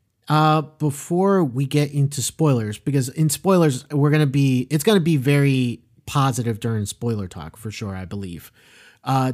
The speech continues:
did you have any other thoughts about any of the discussions we had before we get in there?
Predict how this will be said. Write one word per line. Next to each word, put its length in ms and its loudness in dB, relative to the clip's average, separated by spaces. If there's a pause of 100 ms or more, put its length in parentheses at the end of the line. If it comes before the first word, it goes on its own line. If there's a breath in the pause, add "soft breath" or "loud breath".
(100)
did 160 -2
you 80 4
have 120 2
any 220 2
other 160 2
thoughts 760 -6 (180)
about 540 -4 (840)
any 200 4
of 60 2
the 100 0
discussions 560 -4
we 120 -4
had 260 -6
before 800 -6
we 120 -8
get 220 -6
in 100 -8
there? 240 -18